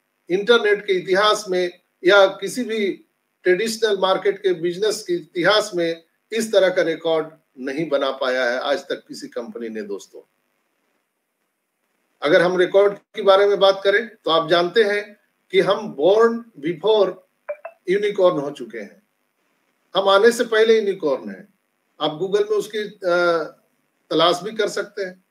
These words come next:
दूसरा, हम अगर, अ, record beat करने की बात कहें तो हम मार्केट में आने से पहले चौबीस,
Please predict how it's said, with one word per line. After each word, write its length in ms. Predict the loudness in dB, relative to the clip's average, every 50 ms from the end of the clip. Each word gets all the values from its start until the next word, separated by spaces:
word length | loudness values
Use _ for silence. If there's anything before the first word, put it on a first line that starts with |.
| _ _ _ _ _ _ _ _ _ _ _ _ _ _ _ _ _ _ _ _ _ _ _ _ _ _ _ _ -20 -20 -20 _ _ _ _ _ _ _ _ -8
दूसरा, 280 | -4 0 4 4 4 4
हम 200 | 4 2 0 2
अगर, 180 | 2 2 2
अ, 480 | 2 2 0 2 2 2 4 2 0 -2 -4 -10 _ _ -4
record 380 | -4 -2 2 4 4 4 4 2 -2 -8 -6
beat 220 | -6 -6 -6 -2
करने 300 | 2 2 2 2 2 -4
की 120 | -4 -2 0
बात 280 | 2 4 4 2 2 2
कहें 360 | 2 2 2 0 -4 -8 -12 -18 _ _ _ _ _ _ _ _ _ _ _ _ _ _ _ _ _ _ _ _ _ _ _ _ _ _ _ _ _ _ _ _ _ _ -20 -20 -18 -18 -20 -20 _ _ _ _ _ _ _ _ _ _ _ _ _ _ _ _ _ _ _ _ _ _ _ _ _ _
तो 120 | 2 2 4
हम 380 | 4 4 2 2 0 -6 -8 -14 _ _ _ _ _ _ _ _ _ _ _ _ _ _ _ _ _ -4
मार्केट 440 | -2 0 0 0 2 0 0 0 0
में 120 | 0 4
आने 260 | 4 4 4 4 2
से 120 | 2 0 -2
पहले 340 | 2 4 4 4 4 2
चौबीस, 380 | 0 2 0 0 0 0 -4 -6